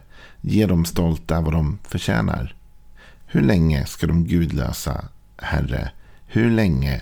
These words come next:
ska de gudlösa triumfera? Deras tal flödar av fräckhet. Alla förbrytare förhäver sig. Herre, de krossar ditt folk.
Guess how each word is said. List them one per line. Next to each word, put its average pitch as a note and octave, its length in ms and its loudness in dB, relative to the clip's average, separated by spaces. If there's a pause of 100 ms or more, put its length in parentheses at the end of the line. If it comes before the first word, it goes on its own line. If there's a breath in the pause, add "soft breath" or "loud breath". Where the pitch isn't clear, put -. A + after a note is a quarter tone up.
ska - 220 -4
de D2+ 240 0
gudlösa C2+ 840 -2 (220)
triumfera? C#2 680 -2 (680 loud breath)
Deras F2 320 0
tal F2+ 360 2
flödar E2 500 2
av D2+ 120 0
fräckhet. - 960 -4 (440 loud breath)
Alla F#2+ 280 0
förbrytare F2+ 800 0
förhäver E2 580 -2
sig. E2 380 -2 (320 loud breath)
Herre, F#2 260 2
de F#2+ 240 2
krossar - 560 -2
ditt F#2+ 220 -2
folk. - 560 -8